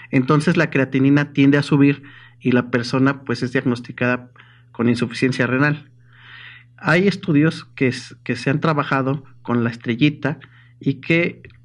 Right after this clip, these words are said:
pues, indican que los niveles de creatinina pueden ser disminuidos al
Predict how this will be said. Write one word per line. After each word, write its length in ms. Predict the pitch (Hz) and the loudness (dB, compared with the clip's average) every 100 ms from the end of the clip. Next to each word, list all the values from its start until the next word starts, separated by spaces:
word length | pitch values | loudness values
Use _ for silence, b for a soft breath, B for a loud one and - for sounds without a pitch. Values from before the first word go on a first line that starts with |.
| _ | _
pues, 280 | 156 156 151 190 | 0 0 0 0
indican 560 | 175 190 - 131 143 - | 2 2 0 -4 -6 -8
que 140 | - 123 | -2 0
los 160 | 123 | 0
niveles 280 | 127 131 147 | 2 2 2
de 100 | 143 | 0
creatinina 520 | 123 123 131 131 131 | -2 -2 0 2 0
pueden 400 | 127 131 131 139 | -2 0 0 0
ser 260 | - 151 165 | -2 0 2
disminuidos 760 | 185 151 123 127 131 151 - - b b b - | 0 0 2 2 2 0 -4 -14 b b b -2
al 260 | 127 127 | -2 -2